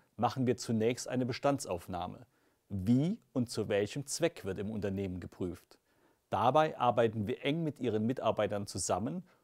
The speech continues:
und nutzen deren Expertenwissen. Wir untersuchen alle Phasen im Lebenszyklus,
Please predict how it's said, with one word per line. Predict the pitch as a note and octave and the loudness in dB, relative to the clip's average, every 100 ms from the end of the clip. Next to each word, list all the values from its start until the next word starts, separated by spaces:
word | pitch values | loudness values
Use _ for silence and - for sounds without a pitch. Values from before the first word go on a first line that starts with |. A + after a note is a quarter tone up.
| _ | _
und | A2 F#2+ - | -8 -6 0
nutzen | B2+ C3+ - C3+ - | 0 0 -2 -2 0
deren | G#2 G#2+ - | 2 2 -2
Expertenwissen. | A#2+ - - D3 G2+ F2+ F2+ - G2+ - _ _ _ _ _ _ _ _ | -6 -6 -4 -4 -4 -6 -6 -10 -16 -20 _ _ _ _ _ _ _ _
Wir | - C3 | -2 0
untersuchen | A#2+ A#2+ - E3 F#3 D3 - | 2 2 2 2 2 -2 2
alle | B2 C3 | 6 6
Phasen | C#3+ - C3+ C3+ A2+ | 4 4 6 6 2
im | G#2+ G2 | 0 0
Lebenszyklus, | G#2 G2 F2 - G2 - G#2+ - - | 0 0 -4 -6 -8 -8 -10 -12 -16